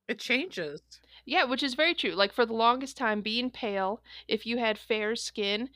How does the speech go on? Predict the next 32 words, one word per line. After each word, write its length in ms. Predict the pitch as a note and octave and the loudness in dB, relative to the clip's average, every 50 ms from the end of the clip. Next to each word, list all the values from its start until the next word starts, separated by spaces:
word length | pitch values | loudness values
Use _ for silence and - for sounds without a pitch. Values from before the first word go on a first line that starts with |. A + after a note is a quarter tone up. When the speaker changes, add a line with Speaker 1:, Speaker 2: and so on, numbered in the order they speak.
| - - - - - - | -16 -20 -20 -8 -4 -4
Speaker 2:
uh, 200 | G3+ G3 G3 - - | -2 -2 -2 -4 -4
it 160 | A3 G#3+ G#3 | -4 -4 -2
meant 220 | G#3 G#3 G#3+ G#3+ - | -2 -2 -2 -2 -2
that 200 | G#3 G3+ F#3+ - | -4 -4 -4 -4
you 220 | G3+ G#3+ G#3+ A3 | -4 -2 -2 -2
were 180 | G#3+ G#3+ G#3 G3+ | 0 0 0 0
rich 300 | G#3 C4 E4+ - - - | 0 0 0 0 0 -2
enough 260 | A3+ F#3 F3 F#3+ - - - - _ | 0 0 -2 -2 -4 -8 -18 -20 _
to 260 | - - A3 G3+ G3+ G#3 | -8 -4 -4 -4 -2 0
not 320 | G3+ G3+ F#3+ - - - | 2 0 0 0 -4 -2
go 180 | - G#3 G3 G3 | 0 0 0 2
labor 400 | G3+ G3 F#3+ F#3+ G3+ G3 G3+ G3+ | 0 0 2 2 2 2 4 4
out 200 | G3+ G3+ F3 F3 | 4 2 2 -2
in 60 | F#3+ | -6
the 40 | F#3+ | -10
fields 560 | - - A#3+ A#3 A3+ G#3 G3+ G3+ G3+ G#3 G#3+ | -10 -10 -8 -4 -4 -2 -2 -4 -4 -4 -6
and 100 | G3 F#3+ | -6 -4
be 120 | G3+ G3+ | -4 -4
in 80 | F#3+ F#3 | -4 -6
the 60 | F3+ | -8
sun 280 | - - B3 B3+ C4 A#3+ | -6 -2 -2 0 0 0
all 160 | A3 G3 F3+ | 0 0 -2
day 140 | F3+ E3 E3 | -2 -4 -6
long. 320 | E3+ E3+ E2 D#2+ C#3 - _ - - - - | -6 -6 -8 -8 -10 -14 _ -20 -20 -20 -16
So 160 | - - A3+ | -4 -2 -2
for 140 | G3+ - G#3 | -2 -2 -4
the 80 | G3 G#3 | -4 -2
longest 480 | G3+ G#3 A3 A3+ A#3+ A#3+ B3 A#3 - | 2 4 4 4 4 2 -2 -6 -8
time, 320 | - C4 A#3+ A#3+ A#3 G3+ F#3+ | -6 -4 -2 -2 -2 -2 -4
having 360 | - A3 G3 G3 G3 F#3+ F#3+ | -4 -4 -4 -2 -2 -4 -6
pale 380 | - - - A#3 A3+ G#3+ G#3 G#3 | -6 -6 -4 -2 0 0 0 -2
skin 540 | - - - - C#4 C#4+ B3 G3+ F#3 G#3+ | -6 -8 -8 -6 -4 -2 -2 -2 -4 -6